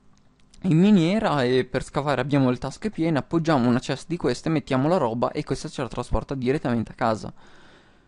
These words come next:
Quindi non più, ehm, capitava, ma almeno a me capitava di andare in giro, mettere una chest, mettere la roba e poi tornare indietro. Ciao Vilco. Eh, vediamo come si crafta.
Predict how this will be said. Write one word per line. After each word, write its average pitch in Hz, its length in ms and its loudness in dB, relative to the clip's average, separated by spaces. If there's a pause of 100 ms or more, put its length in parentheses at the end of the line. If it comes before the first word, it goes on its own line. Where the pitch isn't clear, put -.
(200)
Quindi 151 480 2
non 151 260 6
più, 139 240 4
ehm, 123 800 4
capitava, 120 1000 0 (120)
ma 117 240 0
almeno 113 420 2
a 120 40 0
me 123 160 0
capitava 117 500 -4
di 110 80 0
andare 113 240 -4
in 151 100 4
giro, 120 460 0 (220)
mettere 123 320 -2
una 143 100 2
chest, 117 420 -2
mettere 110 300 -4
la 127 80 -2
roba 113 180 -2
e 110 40 -6
poi 110 180 -6
tornare 107 340 -4
indietro. 113 520 -8 (320)
Ciao - 200 -4
Vilco. 233 380 -6 (1600)
Eh, 208 480 4
vediamo 233 340 6
come 190 180 4
si 175 120 -2
crafta. - 480 -4